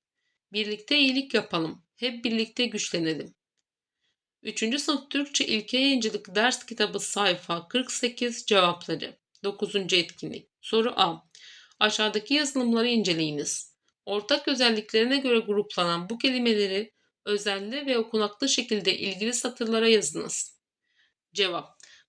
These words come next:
Verilen el yazısı örnekleri boş bırakılan alanlara güzel şekilde yazınız. Soru B. Bu kelimeleri ifade ettiğiniz kavramlara göre gruplandırıp gruptaki kelimelerin ortak özelliğini söyleyiniz. Cevap. Sebze, meyve,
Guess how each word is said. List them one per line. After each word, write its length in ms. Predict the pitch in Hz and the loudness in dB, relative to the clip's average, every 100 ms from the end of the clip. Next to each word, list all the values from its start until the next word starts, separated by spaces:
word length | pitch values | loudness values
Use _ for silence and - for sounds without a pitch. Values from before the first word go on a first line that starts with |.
| - | -4
Verilen 380 | 214 226 285 - | -2 -2 -4 0
el 160 | 285 | 2
yazısı 460 | 330 294 226 - - | 4 4 2 0 -2
örnekleri 680 | - 190 202 202 - 208 190 | -2 -2 0 -2 0 0 2
boş 260 | 254 254 - | 2 0 0
bırakılan 360 | 233 233 240 | -4 0 0
alanlara 380 | 240 220 214 214 | 2 2 0 -2
güzel 320 | 208 196 240 | -2 -2 0
şekilde 420 | 247 240 - 202 | 2 0 -2 -2
yazınız. 680 | 208 175 156 147 135 - - _ _ _ _ _ _ _ - | 0 0 -2 -6 -6 -8 -10 _ _ _ _ _ _ _ -8
Soru 400 | - 208 233 190 | 0 2 0 -2
B. 260 | 190 - _ _ _ | -8 -10 _ _ _
Bu 120 | 240 262 | -10 0
kelimeleri 520 | 330 311 277 240 233 | 2 4 2 2 0
ifade 380 | 196 214 214 262 | 2 4 4 2
ettiğiniz 360 | 269 - 262 | 0 0 0
kavramlara 640 | - 240 214 208 202 220 | 0 2 2 2 0 0
göre 280 | 247 233 208 | 0 2 0
gruplandırıp 840 | 190 196 190 - 190 175 165 170 165 _ _ _ - | 0 -2 -4 -2 0 0 -2 -4 -6 _ _ _ -6
gruptaki 540 | 208 208 - 214 277 | -4 -2 -2 -2 -2
kelimelerin 540 | 285 277 240 214 202 | 2 4 4 2 0
ortak 400 | - 190 185 254 | -2 -2 -2 -2
özelliğini 480 | 262 240 220 220 226 | 0 2 2 0 -4
söyleyiniz. 880 | - 185 170 160 156 - - - - _ _ _ _ _ _ _ 180 | -2 0 0 0 -2 -2 -2 -2 -8 _ _ _ _ _ _ _ -2
Cevap. 420 | 190 165 - - _ _ _ _ | 0 0 -4 -12 _ _ _ _
Sebze, 520 | - - 220 - 285 | -8 -4 -2 -2 2
meyve, 480 | 302 262 196 160 160 | 6 6 6 2 -2